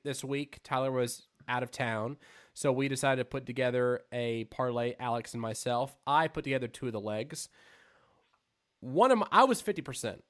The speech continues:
Uh, Tyler Algier had over seven and a half rushing attempts. I believe he had nine in total on that game.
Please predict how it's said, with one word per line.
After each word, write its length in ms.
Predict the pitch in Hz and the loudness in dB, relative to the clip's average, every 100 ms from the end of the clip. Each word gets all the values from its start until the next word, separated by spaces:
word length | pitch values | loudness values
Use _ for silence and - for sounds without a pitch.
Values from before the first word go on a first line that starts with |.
| _ _ _ | _ _ _
Uh, 520 | 127 127 120 120 117 - | 0 2 2 2 0 -2
Tyler 260 | 151 160 151 | 0 2 2
Algier 560 | 139 127 123 135 131 123 | 2 0 -2 0 2 2
had 280 | 120 123 | 0 0
over 300 | - 127 123 | -2 -2 -2
seven 240 | 120 127 120 | -4 -2 -2
and 100 | 117 | -4
a 40 | |
half 260 | 123 113 - | -2 -4 -2
rushing 280 | 123 - 123 | -2 -2 -6
attempts. 200 | 127 120 | -4 -4
I 40 | |
believe 180 | 143 190 | -2 0
he 60 | |
had 140 | 160 117 | 0 0
nine 540 | 113 117 104 104 110 - | 0 0 -2 -4 -6 -6
in 160 | 117 | -8
total 480 | 107 120 110 104 98 104 | -6 -4 -2 -2 -4 -6
on 100 | 107 | -6
that 220 | 107 - | -8 -4
game. 340 | 123 123 123 | 0 0 -2